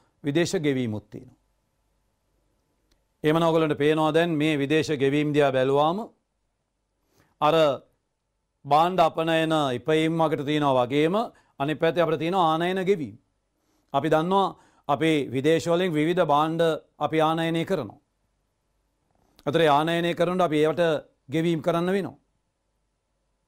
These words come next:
ඒතර ආන් ඒ සඳහා අය කරන ගෙවීම් තමයි අපි කියන්නේ ආනයන ගෙවීම්. ඒ වගේම සේවාවලදී අපිට ගෙවීම් කරන්න වෙනවා. ඒවා තියෙනවා සේවා ගෙවීම්. ඊළාට ප්‍රාථමික ආදායම් ගෙවීම්. මෙතන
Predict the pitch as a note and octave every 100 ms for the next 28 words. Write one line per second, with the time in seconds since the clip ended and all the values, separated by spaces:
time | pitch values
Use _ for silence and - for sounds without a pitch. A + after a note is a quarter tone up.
0 | _ _ _ _ _ _ - D3 D#3+ E3+
1 | D#3+ E3+ F3 D#3+ D3+ D#3 D#3 D3+ D3 D3+
2 | C#3+ D#3+ D3+ C#3+ D3 D#3 D#3+ B2 - _
3 | C#3 C#3+ D3 D3 D#3+ D#3 C3+ G#2 - _
4 | _ _ _ _ _ _ _ _ - E3
5 | F3 F3 E3+ - F#3+ G3+ G3+ E3+ F3 F3
6 | F3 D#3 D#3 D3+ D#3 D#3 D#3 D#3 E3 F#3
7 | D3 - _ _ _ _ - D3 D3+ D3
8 | D3 C#3+ - C#3+ C#3 C#3+ D#3 D#3+ A#2+ -
9 | _ _ _ _ _ _ - D3+ D#3 D#3
10 | D#3 B2+ - _ _ D#3+ D#3+ E3 F3+ E3+
11 | D#3 D3+ D#3 D#3 D#3 D3+ D#3+ E3 A2 G2+
12 | _ _ C#3+ C3